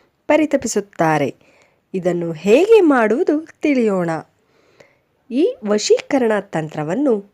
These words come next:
ಮಾಡಲು ಬೇವಿನ ಎಲೆಗಳು ಬೇಕಾಗುತ್ತವೆ. ಈ ಪ್ರಯೋಗವನ್ನು ಕೇವಲ ಒಂದು ಬಾರಿ ಮಾಡುವುದರಿಂದ ನಿಮ್ಮನ್ನು ಬಿಟ್ಟು ಹೋದ ಸ್ನೇಹಿತರು ಅಥವಾ ಪ್ರೀತಿಸಿದವರು ಕೂಡ ನಿಮ್ಮ ಬಳಿ ಬರಲು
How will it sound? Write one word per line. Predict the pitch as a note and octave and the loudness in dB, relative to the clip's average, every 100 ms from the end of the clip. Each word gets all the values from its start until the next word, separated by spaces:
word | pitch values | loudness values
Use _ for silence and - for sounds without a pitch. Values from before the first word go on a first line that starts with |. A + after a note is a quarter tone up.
| - | -10
ಮಾಡಲು | G3 C#4 G#4 D4+ B3+ | -6 -2 0 0 0
ಬೇವಿನ | B3+ F3 G#3 D4+ G4+ E4 C#4+ - | -2 -6 -2 0 2 2 0 -2
ಎಲೆಗಳು | G#3 A3 E4 C#4+ | -2 0 0 -2
ಬೇಕಾಗುತ್ತವೆ. | - C4+ C4 B3 G3+ F#3 - E3 D#3 C3+ _ _ _ _ _ _ - | -2 0 0 2 0 -2 -4 -4 -4 -4 _ _ _ _ _ _ -8
ಈ | A#3+ D4 | 0 0
ಪ್ರಯೋಗವನ್ನು | D4 F#3+ E3+ E3+ E3 D#3+ D#3+ D#3+ D3+ | 0 0 2 2 0 -4 -6 -6 -6
ಕೇವಲ | D3+ - B3+ F#4 D4+ A3+ G#3 | -8 -6 -2 0 0 0 -2
ಒಂದು | D#3 A#3 G#4+ G#4+ | 0 0 0 0
ಬಾರಿ | C#4+ A#3+ G#3+ G3 | 0 0 -2 -4
ಮಾಡುವುದರಿಂದ | F#3+ E3+ D#3+ D#3 D3 D#3+ C4 F4+ C#4 - - _ _ | -4 -4 -4 -4 -4 -4 -2 -2 -4 -6 -20 _ _
ನಿಮ್ಮನ್ನು | G3 F#3+ F#3 F3+ E3+ | -4 -2 -2 -4 -6
ಬಿಟ್ಟು | E3 G3+ B3+ - | -6 -8 -8 -6
ಹೋದ | C#4 A3 F3 E3 | -4 -2 -2 -4
ಸ್ನೇಹಿತರು | E3+ - G3 C4 B3+ - F3+ F3 E3+ | -6 -4 0 0 -2 -10 -10 -10 -12
ಅಥವಾ | - F3 - E3+ E3+ | -12 -12 -12 -12 -12
ಪ್ರೀತಿಸಿದವರು | E3+ F#3+ C#4 A4 G4+ B3+ G3+ F#3 E3+ D#3+ | -12 -8 -6 -4 -4 -2 0 0 -2 -6
ಕೂಡ | - - G#3 G4 D4+ D4 - _ _ - | -10 -12 -6 -2 -2 -4 -18 _ _ -4
ನಿಮ್ಮ | C4+ A4+ C5 G4+ | 0 0 0 -2
ಬಳಿ | C4+ G#3 | -2 -2
ಬರಲು | F#3+ E3 D3+ G3 A3 | -4 -4 -4 -6 -6